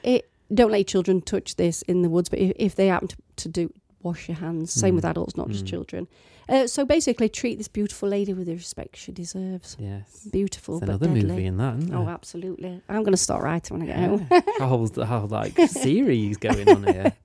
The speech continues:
Speaker 1: <laughs>
Speaker 2: So what's the next one on your list then, after Deadly Nightshade?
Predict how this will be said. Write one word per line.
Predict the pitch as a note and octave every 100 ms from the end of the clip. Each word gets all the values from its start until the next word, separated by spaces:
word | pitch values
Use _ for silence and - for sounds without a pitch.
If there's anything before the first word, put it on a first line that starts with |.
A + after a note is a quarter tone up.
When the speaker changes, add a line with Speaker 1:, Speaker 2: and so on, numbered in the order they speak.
| -
Speaker 1:
<laughs> | G4 - - - - - - _ _ _ _ _ _ -
Speaker 2:
So | - D#3+ D#3
what's | D3+ F3+ C3
the | D#3+
next | D3+ D3+ - -
one | B2+
on | A#2+
your | A#2
list | A#2 A2+ -
then, | - G#2 G2+ G2
after | A2+ - G#2
Deadly | A#2 A2+ A2+
Nightshade? | A2 G2+ - F#2+ F#2 F2+